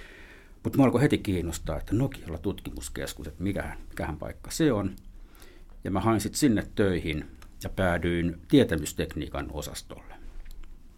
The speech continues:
Eli se oli silloin termi, jolla muun muassa viitattiin tekoälyyn, koska tekoäly ei ollut sanana silloin niin muodikas. Me tehtiin siellä asiantuntijajärjestelmiä. Nokialla oli Nokia Data,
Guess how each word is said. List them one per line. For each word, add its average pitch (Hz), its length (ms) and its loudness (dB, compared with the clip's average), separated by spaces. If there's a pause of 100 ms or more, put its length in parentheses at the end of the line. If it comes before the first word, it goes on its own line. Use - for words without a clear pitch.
(160)
Eli 78 140 -4
se 92 100 0
oli 85 160 4
silloin 78 440 -2 (320)
termi, 71 300 0
jolla 73 300 -4 (240)
muun 80 140 2
muassa 76 200 -2
viitattiin 78 380 2
tekoälyyn, 69 540 2
koska - 220 -8
tekoäly 65 500 -6
ei 57 160 -8
ollut - 160 -8
sanana 65 340 -6
silloin 65 320 -8
niin 67 100 -8
muodikas. - 500 -8 (1200)
Me 92 80 0
tehtiin 95 380 4
siellä 85 400 0 (640)
asiantuntijajärjestelmiä. 80 1600 0 (240)
Nokialla 80 480 -4
oli 78 120 -6
Nokia 101 480 -4
Data, 117 320 4